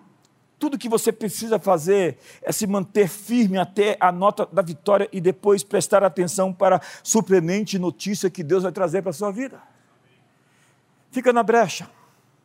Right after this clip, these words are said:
fica na espera. Sua batalha está se transformando agora mesmo. Deus está trabalhando em favor daqueles que nele esperam.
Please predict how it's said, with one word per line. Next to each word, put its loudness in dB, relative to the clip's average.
fica -2
na 4
espera. 2
Sua 6
batalha 4
está 0
se -6
transformando 0
agora 2
mesmo. -4
Deus 0
está -2
trabalhando 0
em -8
favor 0
daqueles 0
que 0
nele 0
esperam. 0